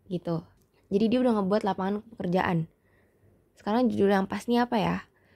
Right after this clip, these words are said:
Ini ada kata kuncinya yang udah digaris bawahi, yaitu technological advancement sama labor market.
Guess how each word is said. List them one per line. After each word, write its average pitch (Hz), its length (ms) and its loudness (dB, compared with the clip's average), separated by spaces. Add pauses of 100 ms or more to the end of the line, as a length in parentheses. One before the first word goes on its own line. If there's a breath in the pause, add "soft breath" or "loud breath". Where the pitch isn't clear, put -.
(260 soft breath)
Ini 226 200 6
ada 202 80 4
kata 190 320 0
kuncinya 202 360 0
yang 233 200 4
udah 185 120 2
digaris 175 360 2
bawahi, 196 560 2
yaitu 208 240 0
technological 180 840 -2
advancement 202 600 -2
sama 202 320 2
labor 175 280 2
market. 180 380 -2